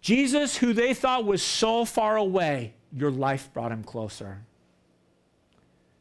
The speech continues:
Your life was the telescope. You thought, they thought Jesus was far away, and watching you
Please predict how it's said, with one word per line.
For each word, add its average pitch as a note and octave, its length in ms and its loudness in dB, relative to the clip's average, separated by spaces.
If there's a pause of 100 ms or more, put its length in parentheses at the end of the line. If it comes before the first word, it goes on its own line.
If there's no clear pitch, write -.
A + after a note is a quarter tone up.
(120)
Your G#3 100 2
life A3 260 2
was A3+ 200 0
the G3 100 0
telescope. F#3+ 800 -2 (1500)
You A#3+ 160 2
thought, B3 240 0
they A#3+ 140 2
thought C#4 340 0
Jesus C4 560 2
was C4+ 200 -2
far C4+ 280 0
away, B3 340 0
and F#3 280 0
watching C4 600 0
you B3 540 2